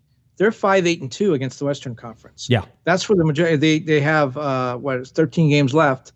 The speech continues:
Speaker 1: So, uh, eleven of those thirteen games against Western Conference teams, they're three games under five hundred.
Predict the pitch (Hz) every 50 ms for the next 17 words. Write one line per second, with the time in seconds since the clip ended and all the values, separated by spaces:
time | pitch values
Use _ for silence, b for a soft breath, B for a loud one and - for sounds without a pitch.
0 | _ _ _ _ _ _ _ - - 165 151 143 135 127 127 _ - 147 139 135
1 | 131 127 131 - - 147 147 165 208 220 190 147 131 131 127 - - 143 - -
2 | 147 135 135 135 135 123 127 127 - - 151 147 - - 143 127 - 143 139 127
3 | - 120 - - 175 170 151 113 143 165 156 - - 165 147 151 147 135 127 131
4 | 123 110 113 - 135 127 110 101 139 160 147 120 104